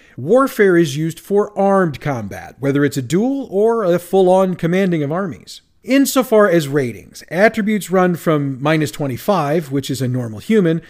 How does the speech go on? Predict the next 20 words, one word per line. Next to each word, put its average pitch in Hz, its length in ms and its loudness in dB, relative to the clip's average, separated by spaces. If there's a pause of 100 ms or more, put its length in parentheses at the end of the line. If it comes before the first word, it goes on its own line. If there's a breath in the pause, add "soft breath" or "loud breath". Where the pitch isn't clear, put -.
(300 loud breath)
to 262 100 -4
minus 254 340 0
ten, 175 440 0
which 143 280 -6
would 143 140 -2
be 139 240 0
someone 143 320 0
from 127 160 -6
the 120 60 -8
Courts - 360 -8
of - 80 -20
Chaos, 170 480 0 (340 soft breath)
to 175 120 2
zero, 143 600 0 (260)
which 123 140 -8
is 127 120 -4
an 139 80 -2
inhabitant 190 560 -2 (140)
of 180 160 -10 (160)
Amber. 139 480 -8